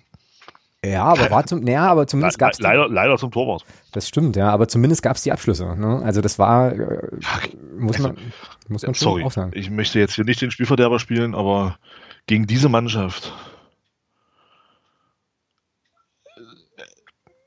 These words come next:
Speaker 2: nee,
Speaker 1: <laughs>
Speaker 2: ja,
Speaker 1: Da fällt,
Speaker 2: also,
Speaker 1: da fällt ihm nichts mehr zu ein.
Speaker 2: Also,
Speaker 1: Das ist,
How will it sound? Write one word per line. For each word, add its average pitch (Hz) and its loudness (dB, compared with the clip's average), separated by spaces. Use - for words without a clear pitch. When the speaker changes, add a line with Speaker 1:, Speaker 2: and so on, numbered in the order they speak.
Speaker 2:
nee, 101 0
Speaker 1:
<laughs> 82 -2
Speaker 2:
ja, 98 2
Speaker 1:
Da 107 0
fällt, 147 2
Speaker 2:
also, 127 4
Speaker 1:
da 90 -2
fällt 135 2
ihm 139 -2
nichts - -4
mehr 165 -4
zu - -4
ein. 131 -6
Speaker 2:
Also, 110 2
Speaker 1:
Das 135 -6
ist, 160 -12